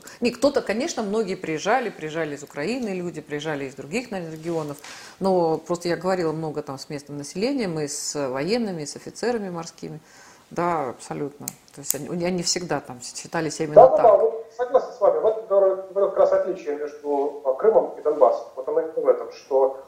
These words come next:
Speaker 2: крымчанам не нужно было в две тысячи четырнадцатом году, когда проходил референдум, объяснять, что вы, кстати, русские. Они
Speaker 1: Нет,
Speaker 2: это и так
Speaker 1: крымчане,
Speaker 2: знают.
Speaker 1: кстати, да, крымчане вот все, и там даже не спрашивали. Мне рассказывали такую историю, что,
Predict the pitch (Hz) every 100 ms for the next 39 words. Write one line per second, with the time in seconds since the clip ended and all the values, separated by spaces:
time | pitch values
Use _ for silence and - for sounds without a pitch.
0 | - - 170 - 226 180 175 208 147 147
1 | 151 147 - 147 151 156 - - 160 -
2 | 151 139 151 - - - 131 - 147 139
3 | 135 170 - 170 139 147 190 190 190 143
4 | - 143 151 - - 113 - - _ _
5 | - 123 - - - - - - 320 -
6 | 247 247 240 196 180 185 185 - 269 226
7 | 180 180 - - - 214 156 190 190 220
8 | 196 185 - - - - 196 - 202 -
9 | 147 135 127 - - - 185 190 208 196
10 | 165 160 160 170 - 302 294 180 - -
11 | 160 -